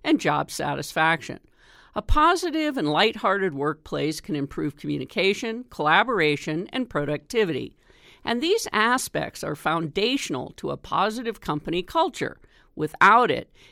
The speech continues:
it can be challenging for workers to find comfort and happiness at their workplaces. So when it comes to humor, it's important to find ways to effectively capitalize upon it.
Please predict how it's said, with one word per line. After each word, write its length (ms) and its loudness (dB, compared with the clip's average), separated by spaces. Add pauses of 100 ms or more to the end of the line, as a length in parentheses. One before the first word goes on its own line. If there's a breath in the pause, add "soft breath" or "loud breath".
it 140 -4
can 120 -2
be 140 -4
challenging 720 -2
for 120 -4
workers 520 -2
to 80 -6
find 340 -4
comfort 580 -2 (140)
and 160 -2
happiness 800 -2
at 100 -6
their 140 -2
workplaces. 960 -6 (600 soft breath)
So 140 -4
when 140 2
it 100 -4
comes 360 -2
to 120 -2
humor, 540 -2 (100)
it's 160 -6
important 540 0
to 60 -16
find 340 0
ways 300 -2
to 140 -6
effectively 840 -4 (160)
capitalize 880 2 (180)
upon 440 2
it. 260 -6